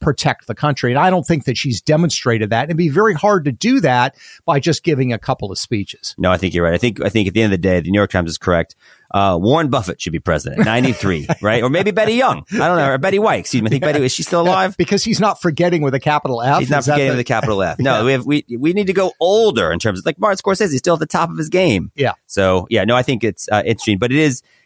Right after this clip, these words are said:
Speaker 2: it's a wild time. If you, you've been paying attention to government, to politics,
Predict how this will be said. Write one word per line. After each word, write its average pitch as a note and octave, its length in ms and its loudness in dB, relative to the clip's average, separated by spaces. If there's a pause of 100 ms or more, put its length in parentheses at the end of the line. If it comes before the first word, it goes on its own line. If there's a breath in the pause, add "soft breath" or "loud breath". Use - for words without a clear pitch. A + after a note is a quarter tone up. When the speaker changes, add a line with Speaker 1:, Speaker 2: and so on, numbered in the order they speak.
(140)
Speaker 2:
it's C#3 140 0
a D#3 80 2
wild D3+ 440 2
time. C3 300 2
If G2+ 100 0
you, C3+ 180 2 (140)
you've G2 180 -4
been G2+ 140 0
paying A#2+ 220 2
attention G#2+ 480 0
to G2+ 320 2
government, G#2 560 0
to G2 80 -12
politics, G2 560 -2